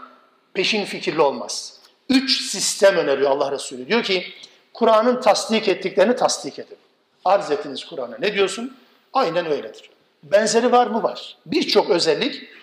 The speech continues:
Tevrat'tan Kur'an-ı Kerim almış. Diyor ki, "Biz onlara şunu yazdık, size de aynısını söylüyor." Var, özellikle çok emir var. Mesela on emir denilen, Tevrat'taki on emrin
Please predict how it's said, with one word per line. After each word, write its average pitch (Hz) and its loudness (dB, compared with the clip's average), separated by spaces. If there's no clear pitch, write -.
Tevrat'tan 214 4
Kur'an-ı 202 4
Kerim 233 0
almış. 170 2
Diyor 214 2
ki, 170 -6
"Biz 214 -4
onlara 175 4
şunu 196 -2
yazdık, 214 2
size 240 4
de 208 6
aynısını 165 0
söylüyor." 123 -2
Var, 262 2
özellikle 196 2
çok - 2
emir 262 2
var. 135 -4
Mesela 233 2
on 254 4
emir 226 2
denilen, 151 2
Tevrat'taki 202 2
on 240 4
emrin 160 -2